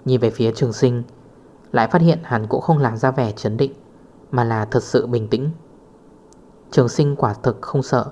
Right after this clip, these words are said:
Tài cao gan lớn là một nguyên nhân, còn có một nguyên nhân rất trọng yếu là so với trước mắt, tình huống nguy hiểm hơn hắn đều gặp được. Ở phiến bờ sông vùng đất ngập nước,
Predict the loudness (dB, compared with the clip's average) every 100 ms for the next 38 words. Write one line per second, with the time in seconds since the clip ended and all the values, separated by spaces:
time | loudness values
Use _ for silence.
0 | -14 -20 -20 -20 -20 -20 -16 -2 -2 2
1 | 2 2 2 2 2 2 0 0 -2 -2
2 | 0 0 0 -4 -14 -20 -20 -20 -12 -2
3 | -2 2 2 2 0 0 2 2 0 -2
4 | -2 -4 -2 -2 -2 -8 -20 -20 -14 -2
5 | 0 0 0 0 2 0 0 2 2 -2
6 | -12 -20 -20 -20 0 2 4 2 2 2
7 | 2 2 0 0 0 -4 -8 -6 -2 2
8 | 2 2 -2 -2 -2 -4 -18 -20 -20 -20
9 | -20 -20 -20 -20 -20 -20 -20 -20 -20 -20
10 | -4 0 2 2 2 2 4 2 4 2
11 | 2 2 0 2 0 -2 0 0